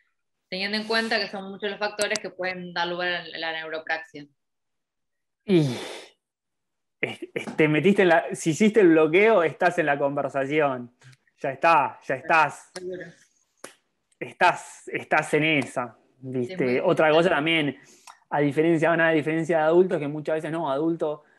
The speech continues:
Speaker 2: déficit neurológico, no se hacen bloqueos. Bueno, en pediatría sí, estoy hablando de, lo que uno tiene que hacer es documentar, hablamos del codo flotante por,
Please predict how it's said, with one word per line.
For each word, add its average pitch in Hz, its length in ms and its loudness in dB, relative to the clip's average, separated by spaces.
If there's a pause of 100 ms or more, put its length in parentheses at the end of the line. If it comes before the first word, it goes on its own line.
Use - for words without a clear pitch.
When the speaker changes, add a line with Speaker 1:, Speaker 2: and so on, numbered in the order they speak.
(120)
Speaker 2:
déficit 147 460 0
neurológico, 151 960 -2
no 147 100 -8
se 151 80 -10
hacen 143 160 -8
bloqueos. 127 420 -4
Bueno, 135 200 -4
en 123 80 -8
pediatría 131 480 0
sí, 143 380 0
estoy 147 200 -6
hablando 139 460 -2
de, 131 160 -4 (240)
lo 135 160 2
que 165 60 0
uno 170 120 0
tiene 156 140 -2
que 151 60 0
hacer 180 200 0
es 151 80 -2
documentar, 139 680 0
hablamos 135 400 -4
del 135 120 -8
codo 151 220 0
flotante 151 540 -4
por, 131 340 -6